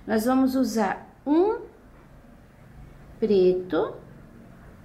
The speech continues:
lava o pincel, um branco, igualzinho, lava pincel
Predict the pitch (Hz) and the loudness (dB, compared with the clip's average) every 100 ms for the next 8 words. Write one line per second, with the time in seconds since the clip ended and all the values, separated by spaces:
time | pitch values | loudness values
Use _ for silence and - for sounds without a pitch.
0 | - - - - - - - - - - | -20 -20 -20 -20 -20 -20 -16 -12 -8 -6
1 | - - - - - - - 233 214 202 | -6 -6 -6 -6 -10 -14 -8 -2 -2 -2
2 | - 196 - 202 185 190 233 320 - - | -8 -10 -10 -4 0 2 0 -2 -8 -18
3 | - - - - - - - - 294 359 | -20 -20 -20 -20 -20 -20 -20 -4 2 2
4 | 403 - - 233 202 214 208 196 202 196 | 0 -10 -14 -8 0 2 2 2 -2 -4
5 | 330 415 - - - - - - - - | -4 -4 -4 -16 -20 -20 -20 -20 -20 -20
6 | - - - - - - - - - - | -20 -20 -20 -20 -20 -20 -20 -20 -20 -20
7 | - - - - - - - - - - | -20 -20 -20 -20 -18 -18 -18 -18 -16 -16
8 | - - - - - 226 - 202 196 196 | -16 -18 -20 -20 -20 -16 -6 -2 0 -2
9 | 190 208 196 214 254 359 - - - 214 | -4 -6 -2 0 0 -2 -4 -16 -10 -4
10 | 208 220 220 214 208 - 190 196 269 359 | -2 -4 -4 -6 -6 -6 -2 0 0 -4